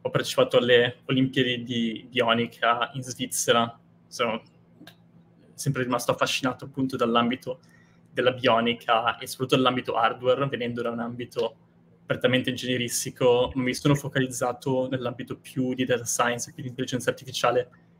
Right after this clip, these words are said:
per vari motivi. Uno era che era ancora agli albori, sia la bionica che l'intelligenza artificiale, e sono sempre stato molto appassionato dell'impatto sui business, quindi sul, sull'ambito più di industria dell'intelligenza artificiale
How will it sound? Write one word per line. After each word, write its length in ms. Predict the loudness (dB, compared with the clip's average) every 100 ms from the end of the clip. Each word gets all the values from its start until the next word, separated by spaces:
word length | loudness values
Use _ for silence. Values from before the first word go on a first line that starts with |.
| _
per 120 | -4
vari 160 | 2 4
motivi. 400 | 2 -4 -6 -2
Uno 180 | 0 2
era 120 | 2
che 400 | 6 4 4 -4 _ _
era 100 | 2
ancora 240 | 2 6 4
agli 100 | 6
albori, 600 | 2 2 2 4 2 -2
sia 260 | -8 2 2
la 80 |
bionica 420 | 4 2 0 -2 -8
che 120 | -10
l'intelligenza 520 | -10 -10 -8 -8 -10
artificiale, 800 | -18 -8 -4 0 0 0 -6 _ _ _ _ _
e 80 | -8
sono 140 | 0 4
sempre 260 | 4 4
stato 280 | 2 -2 0
molto 220 | 0 0
appassionato 500 | 2 2 2 -2 -2
dell'impatto 1000 | -4 -4 -6 -8 _ -6 -6 _ -8 -6 -6
sui 240 | -6 -8
business, 580 | -4 -6 -2 0 0 -4
quindi 200 | -8 -8
sul, 540 | -8 -6 2 2 0 -10 _ _
sull'ambito 440 | -10 0 0 0 -6
più 180 | -4 -2
di 80 |
industria 680 | -2 -4 -6 -6 2 2 2 -6 _ _ _ _ -4
dell'intelligenza 720 | 4 4 4 2 0 -2 -4
artificiale 800 | -6 -8 -10 -6 -2 -2 -2 -6